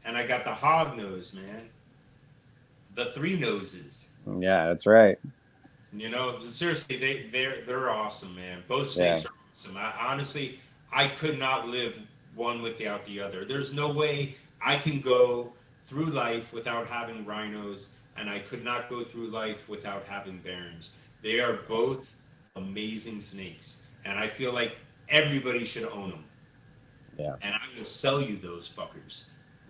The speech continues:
Speaker 2: <laughs>
Speaker 1: No, but seriously,
Speaker 2: Yeah.
Speaker 1: everybody should own rhinos and barons.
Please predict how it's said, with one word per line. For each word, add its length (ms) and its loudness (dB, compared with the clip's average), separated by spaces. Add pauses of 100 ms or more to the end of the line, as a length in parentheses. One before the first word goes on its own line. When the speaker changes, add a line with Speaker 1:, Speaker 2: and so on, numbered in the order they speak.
(220)
Speaker 2:
<laughs> 1300 4 (1120)
Speaker 1:
No, 140 6
but 120 2
seriously, 400 2
Speaker 2:
Yeah. 80 10
Speaker 1:
everybody 280 10
should 100 -16
own 380 -10
rhinos 260 -4
and 120 -8
barons. 520 -4